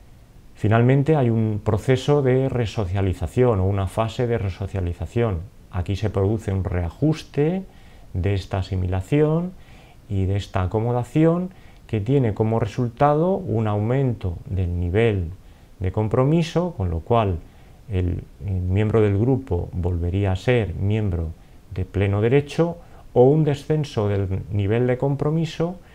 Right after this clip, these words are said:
que, si se produce, daría lugar a una transición de rol de salida del, del individuo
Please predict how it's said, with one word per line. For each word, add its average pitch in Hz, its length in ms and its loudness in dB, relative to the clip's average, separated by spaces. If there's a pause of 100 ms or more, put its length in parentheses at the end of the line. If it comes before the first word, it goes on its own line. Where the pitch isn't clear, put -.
(420)
que, 123 140 0
si 95 160 -4
se 117 120 0
produce, 143 600 2
daría 107 280 0
lugar 127 520 0 (140)
a 90 260 -4
una 107 260 -2
transición 107 800 0 (420)
de 95 220 -2
rol 101 320 0
de 107 100 0
salida 165 540 0
del, 90 380 -2 (220)
del 101 180 0
individuo 147 580 0